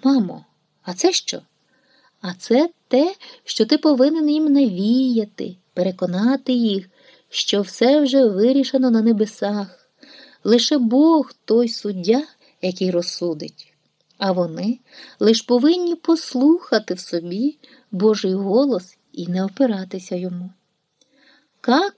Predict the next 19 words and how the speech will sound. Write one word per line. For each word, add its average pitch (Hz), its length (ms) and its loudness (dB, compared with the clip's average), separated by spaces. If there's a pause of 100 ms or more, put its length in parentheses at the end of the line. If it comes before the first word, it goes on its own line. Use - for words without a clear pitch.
красиво, 247 1300 2 (100)
чорт 247 380 0 (100)
побери!" 170 580 0 (840)
"Гівічок, - 680 -2 (320)
не 240 140 4
чортихайся", 180 960 -2 (600)
ласкаво 175 500 -4
попрохала 247 680 -2 (300)
Ідея 160 360 -2
Іванівна 233 640 -2
і 202 100 -8
перехрестилася. 170 1040 -8 (680)
"А 202 100 2
то 311 180 4
він 285 200 2
з'явиться 208 840 -2 (240)
і 208 100 0
все 311 200 2
перепаскудить". 233 920 -2